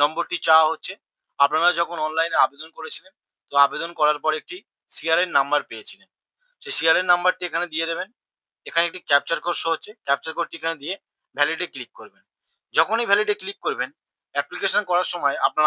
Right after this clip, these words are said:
আধার কার্ডের সাথে যে মোবাইল নম্বরটি লিংক করা ছিল সেই মোবাইল নম্বরে ও-, এটি ছয় সংখ্যার ওটিপি চলে যাবে।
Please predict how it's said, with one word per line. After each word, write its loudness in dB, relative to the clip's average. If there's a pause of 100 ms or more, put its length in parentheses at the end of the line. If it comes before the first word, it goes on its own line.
(100)
আধার 2
কার্ডের -6
সাথে -16
যে -4 (100)
মোবাইল -2
নম্বরটি -12
লিংক -14
করা 2
ছিল -16 (480)
সেই -4
মোবাইল 4
নম্বরে 0 (460)
ও-, -2 (160)
এটি -10
ছয় 4
সংখ্যার 2
ওটিপি -8
চলে -2
যাবে। -4